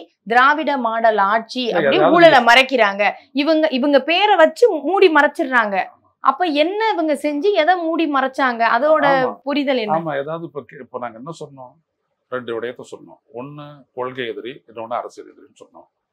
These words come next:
Speaker 2: அரசியல் எதிரின்னு நாங்க சொல்றதுக்கான காரணம் என்ன? ஊழல்னு சொல்றோம்.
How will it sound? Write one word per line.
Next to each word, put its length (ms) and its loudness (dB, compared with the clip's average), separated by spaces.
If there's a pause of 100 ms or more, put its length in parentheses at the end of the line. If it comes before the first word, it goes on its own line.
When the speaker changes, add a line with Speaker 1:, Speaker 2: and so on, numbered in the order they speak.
(380)
Speaker 2:
அரசியல் 460 -6
எதிரின்னு 260 -10
நாங்க 180 -10
சொல்றதுக்கான 460 -10
காரணம் 360 -6
என்ன? 140 -16 (260)
ஊழல்னு 340 -10
சொல்றோம். 300 -18